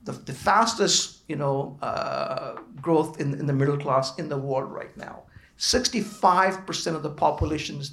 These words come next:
thirty-five and below. Biggest cons-, biggest consumer market right now,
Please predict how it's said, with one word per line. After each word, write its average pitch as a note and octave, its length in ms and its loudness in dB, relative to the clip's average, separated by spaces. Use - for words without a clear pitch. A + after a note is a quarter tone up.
thirty-five C#3 640 -4
and C3+ 220 -10
below. - 440 -6
Biggest F3 460 -2
cons-, D3 220 -4
biggest - 440 -6
consumer F3 400 -2
market E3+ 440 0
right D#3 240 -6
now, D#3 400 -2